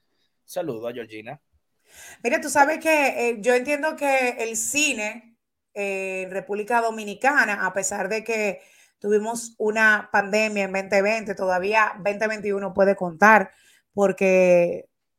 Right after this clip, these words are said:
Speaker 2: a nosotros nos vinieron a soltar de toque de queda y, y de algunas restricciones, fue ya casi finalizando el año dos mil veintiuno, y, y es estos renglones, el renglón de cine,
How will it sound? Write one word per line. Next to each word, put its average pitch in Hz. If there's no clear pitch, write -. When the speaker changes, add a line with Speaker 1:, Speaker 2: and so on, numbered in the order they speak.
Speaker 2:
a 196
nosotros 202
nos 214
vinieron 208
a 226
soltar 208
de 185
toque 202
de 185
queda 214
y, 185
y 185
de 175
algunas 190
restricciones, 196
fue 190
ya 190
casi 208
finalizando 202
el 190
año 185
dos 175
mil 190
veintiuno, 190
y, 214
y 220
es 220
estos 269
renglones, 247
el 220
renglón 226
de 262
cine, 175